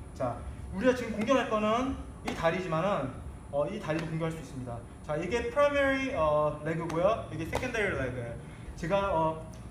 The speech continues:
공격할 다리는 이 다리, 힐룩을 할 다리지만요. 바로 힐룩 안 하고 먼저 이 다리를 먼저 공격하게 합니다. 공격해서 제가 먼저 공격을 해서 상대방이 당황하게 만드는 거죠.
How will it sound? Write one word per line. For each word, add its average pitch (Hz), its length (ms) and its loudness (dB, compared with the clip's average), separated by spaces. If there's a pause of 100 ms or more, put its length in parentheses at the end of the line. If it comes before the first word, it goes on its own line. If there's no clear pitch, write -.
(160)
공격할 233 440 2
다리는 165 560 0
이 208 100 -6
다리, 139 220 -2 (480)
힐룩을 277 300 -2
할 226 120 0
다리지만요. 147 640 -4 (280)
바로 160 180 0
힐룩 254 200 0
안 139 120 0
하고 139 420 -2 (500)
먼저 165 300 -2
이 202 120 -4
다리를 160 320 -4
먼저 135 200 -4
공격하게 165 420 -4
합니다. 139 280 -8 (180)
공격해서 180 720 -2 (280)
제가 160 180 0
먼저 151 180 -2
공격을 170 320 -2
해서 143 200 -2
상대방이 208 420 0
당황하게 135 380 -4
만드는 113 300 -8
거죠. 107 220 -12